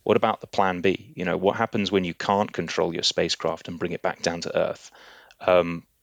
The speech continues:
how do you remove it? How do you get it out the way? Uh, and that's where we need to start to see a little bit more action. But people are aware of the problem,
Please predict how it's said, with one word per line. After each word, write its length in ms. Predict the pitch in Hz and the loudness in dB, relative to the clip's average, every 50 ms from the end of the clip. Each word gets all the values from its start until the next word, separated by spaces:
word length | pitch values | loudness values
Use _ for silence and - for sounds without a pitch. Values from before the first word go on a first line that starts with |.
| _ _ - | _ _ -8
how 240 | - - 107 107 | -4 0 2 2
do 80 | 98 98 | 2 2
you 80 | 95 92 | 2 4
remove 320 | 90 90 90 90 87 80 | 4 4 4 2 0 2
it? 120 | - - - - | 0 -2 -2 -4
How 180 | - - 95 | -6 -4 -2
do 60 | 92 | -2
you 120 | 90 87 85 | -2 -2 -2
get 180 | - 90 82 | 0 0 0
it 80 | 85 85 | 0 0
out 160 | 87 82 82 | -4 -4 -6
the 80 | - 85 | -6 -4
way? 320 | 85 82 82 85 - - - | -4 -4 -4 -6 -8 -6 -2
Uh, 240 | - 85 85 82 82 90 | 0 2 2 2 0 -2
and 80 | 87 | -2
that's 220 | 101 95 - - - | -2 -2 -2 0 2
where 100 | 95 87 | 2 2
we 120 | 87 87 | 2 0
need 180 | 85 85 - - | -4 -4 -4 -2
to 100 | - - | -2 0
start 280 | - - 90 87 - | 0 2 2 0 0
to 80 | - 92 | 0 0
see 160 | - - 87 | 2 2 2
a 60 | 85 | 2
little 200 | 87 90 92 92 | 4 4 2 2
bit 160 | - 82 - | 2 0 -2
more 180 | 80 85 85 85 | -2 -2 -4 -2
action. 400 | 85 82 - - - - 98 - | -4 -2 -2 -4 -4 -4 -4 -2
But 200 | - - 85 - - - - - - - _ | 2 2 2 2 0 -6 -16 -16 -18 -8 _
people 320 | - 139 - - 127 120 | -2 0 0 2 4 6
are 100 | 120 120 | 8 8
aware 360 | 113 107 98 113 110 107 104 | 8 8 8 6 6 6 6
of 100 | 101 - | 4 4
the 80 | - 92 | 0 -4
problem, 460 | - - - 87 - 104 101 113 120 | -2 2 0 2 4 2 0 0 -2